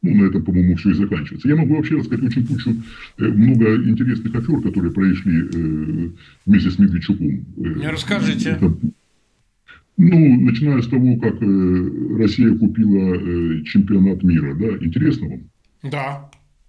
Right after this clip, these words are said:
Speaker 1: Есть такой замечательный человек, как Мишель Платини, футболист, когда-то был в прошлом.
Speaker 2: Так.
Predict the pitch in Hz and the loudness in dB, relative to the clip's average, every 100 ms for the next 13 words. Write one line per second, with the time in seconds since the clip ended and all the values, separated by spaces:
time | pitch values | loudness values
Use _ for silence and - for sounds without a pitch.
0 | _ _ _ _ _ _ _ _ _ _ | _ _ _ _ _ _ _ _ _ _
1 | _ - - _ - 117 175 156 160 131 | _ -20 -20 _ -4 0 0 0 2 4
2 | 135 123 147 123 123 117 131 151 143 - | 4 2 0 2 0 0 -2 -2 -4 -8
3 | 92 110 113 147 - 117 - 85 69 69 | -10 -4 -2 -2 -4 -4 -2 -2 -2 -8
4 | - _ _ _ _ 113 107 98 71 69 | -18 _ _ _ _ -4 0 0 -2 -8
5 | _ _ 90 76 76 76 80 76 - _ | _ _ -6 -6 -6 -6 -4 -6 -8 _
6 | 95 76 147 71 69 135 | -2 -2 -4 -8 -8 -16